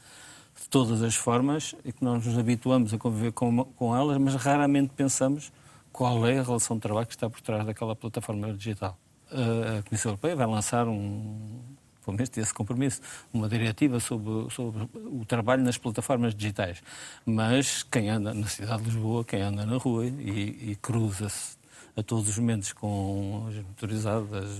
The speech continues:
as bicicletas que transportam isto, aquilo e aquilo outro,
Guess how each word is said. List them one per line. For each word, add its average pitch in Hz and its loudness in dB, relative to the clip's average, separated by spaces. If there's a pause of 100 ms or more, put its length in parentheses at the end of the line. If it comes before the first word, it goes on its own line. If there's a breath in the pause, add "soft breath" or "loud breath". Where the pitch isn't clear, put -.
(300)
as 107 -8
bicicletas - -4
que - -10
transportam 104 -6 (240)
isto, 123 0
aquilo 110 -2
e 104 0
aquilo 120 -2
outro, - -4